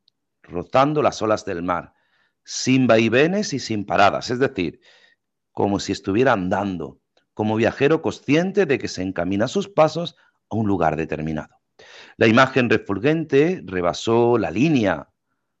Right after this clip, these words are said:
de las láminas del agua y penetró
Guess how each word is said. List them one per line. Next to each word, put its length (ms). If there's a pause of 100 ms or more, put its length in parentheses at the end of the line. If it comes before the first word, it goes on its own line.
(160)
de 180
las 220
láminas 440
del 160
agua 460
y 120
penetró 640